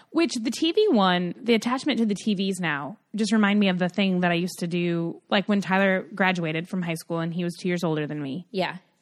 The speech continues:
Speaker 1: I bought for him 'cause I was like, "We can never lose our connection."
Speaker 2: <laughs>
Speaker 1: When he was at college, which I was the annoying girlfriend.
Speaker 2: Yeah.
Speaker 1: Sorry to all his roommates.
Speaker 2: Yeah.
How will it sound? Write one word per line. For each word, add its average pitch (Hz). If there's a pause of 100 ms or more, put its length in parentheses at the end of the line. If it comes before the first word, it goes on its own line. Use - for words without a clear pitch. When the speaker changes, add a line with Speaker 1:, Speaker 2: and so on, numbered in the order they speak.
(500)
Speaker 1:
I 190
bought 196
for 277
him 180
'cause 196
I 202
was 185
like, 175
"We 302
can 302 (260)
never 294
lose 277
our 254
connection." 202
Speaker 2:
<laughs> - (460)
Speaker 1:
When 214
he 220
was 208
at 202
college, 170
which 180
I 208
was 226
the 208
annoying 180
girlfriend. 160
Speaker 2:
Yeah. 294
Speaker 1:
Sorry 220
to 185
all 165
his 165
roommates. 170
Speaker 2:
Yeah. 220